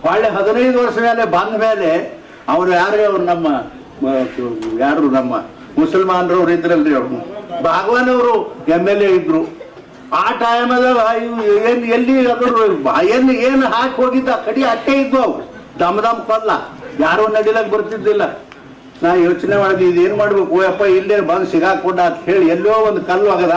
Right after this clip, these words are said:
ಹತ್ತು ಕೋಟಿ ರೂಪಾಯಿ ಕೊಟ್ರ. ಅದು ಹತ್ತು ರೂಪಾಯಿ ಕೋಟಿ ತಂದು ಆ ರೋಡ್ ಶುರು ಆದ್ಮೇಲೆ ಈಗ ಅದು ವರ್ತುಲ ರೋಡ್ ಆಗ್ಯದ. ಈಗ ಇದಾದ್ಮೇಲೂ ಇನ್ನೂ ಸಮಾಧಾನ ಆಗಲಿಲ್ಲ ನನಗೆ.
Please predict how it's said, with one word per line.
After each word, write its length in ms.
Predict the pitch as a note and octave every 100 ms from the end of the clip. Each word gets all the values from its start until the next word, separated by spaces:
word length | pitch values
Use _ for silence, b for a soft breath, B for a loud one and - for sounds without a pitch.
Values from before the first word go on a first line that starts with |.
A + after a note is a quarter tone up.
| - - - -
ಹತ್ತು 300 | F3 - -
ಕೋಟಿ 220 | F#4 F#3+
ರೂಪಾಯಿ 300 | F3+ F3 E3+
ಕೊಟ್ರ. 240 | - - A#2+
ಅದು 180 | - - - - - - - -
ಹತ್ತು 200 | F3 F#3
ರೂಪಾಯಿ 360 | F#3 F#3 G3+ G#3
ಕೋಟಿ 320 | G3 F#3+ E3+
ತಂದು 400 | - F3+ A3 A3
ಆ 120 | G3+
ರೋಡ್ 320 | E3+ F3+ G#3+ -
ಶುರು 200 | F3 F3+
ಆದ್ಮೇಲೆ 380 | E3+ E3 G3
ಈಗ 320 | G#3+ F#3+ A3+ A3
ಅದು 400 | G3+ F#3 - - -
ವರ್ತುಲ 360 | D#3 - A3 A3
ರೋಡ್ 280 | G3 F#3 F3
ಆಗ್ಯದ. 880 | D#3+ B2+ - - - - - - -
ಈಗ 180 | G#3+ G#3+
ಇದಾದ್ಮೇಲೂ 720 | G#3+ A3 A#3+ B3+ B3+ B3 B3+
ಇನ್ನೂ 240 | B3 C4
ಸಮಾಧಾನ 420 | B3+ B3 B3 B3 A#3+
ಆಗಲಿಲ್ಲ 380 | A3+ A3 G#3+ G#3+
ನನಗೆ. 380 | F#3 D4+ -